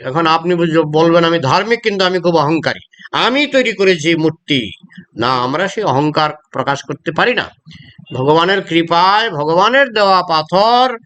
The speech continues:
ভগবানের দেওয়া হাত, ভগবানের দেওয়া ব্রেইন, হ্যাঁ, ভগবানের দেওয়া সুস্থতা, হ্যাঁ, বলং বলবতাং চাহম, আমি হচ্ছি বলমা-, বলবানের বল, বুদ্ধিমানের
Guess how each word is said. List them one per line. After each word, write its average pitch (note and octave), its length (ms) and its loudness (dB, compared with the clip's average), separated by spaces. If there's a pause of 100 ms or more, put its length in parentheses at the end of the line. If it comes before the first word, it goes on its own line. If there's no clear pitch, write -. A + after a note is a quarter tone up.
(320)
ভগবানের A#3 580 2
দেওয়া G#3 320 2
হাত, G#3+ 480 2 (480)
ভগবানের B3+ 580 2
দেওয়া G#3 240 2
ব্রেইন, A#3 720 0 (360)
হ্যাঁ, F3 300 0
ভগবানের G#3+ 640 0
দেওয়া G3+ 240 2
সুস্থতা, A3+ 1000 2 (440)
হ্যাঁ, G#3+ 360 0 (320)
বলং G#3 320 0
বলবতাং F#3+ 580 0
চাহম, F3 540 0
আমি E3 220 2
হচ্ছি F#3 240 2
বলমা-, F3 520 2
বলবানের F3 560 2
বল, F3 380 2
বুদ্ধিমানের E3+ 640 0